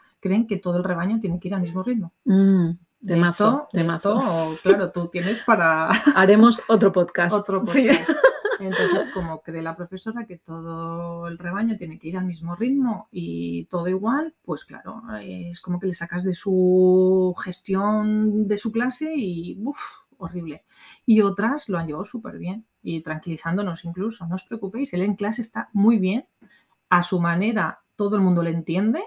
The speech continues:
Speaker 2: Ujú.
Speaker 1: Incluso tenía un amiguito que era como su voz,
Speaker 2: Qué bueno.
Speaker 1: que le entendía perfecto, Iker.
Speaker 2: El poder de, de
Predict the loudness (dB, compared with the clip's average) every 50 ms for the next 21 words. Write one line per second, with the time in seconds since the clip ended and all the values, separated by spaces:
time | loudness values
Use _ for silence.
0 | -10 _ 0 0 2 2 2 0 0 0 0 0 0 0 0 -2 -2 -2 -2 -2
1 | -2 0 0 0 0 -2 -2 -2 -4 -4 -4 -4 -6 -6 -6 -8 -6 -4 -4 -4
2 | -4 -4 -4 -4 -4 -4 -4 -6 -8 -14 _ _ _ _ _ -4 -2 -2 -2 -2
3 | -4 -6 -6 -2 2 4 4 4 4 4 4 2 2 2 0 -2 -2 -4 -4 -6
4 | -6 -8 -8 -8 -10 -10 -8 -6 -6 -6 -8 -8 -6 -6 -6 -6 -8 _ _ _
5 | -6 -4 -4 -2 0 0 2 2 2 2 2 0 -2 -4 -4 -6 -6 -8 -6 -4
6 | -4 -4 -4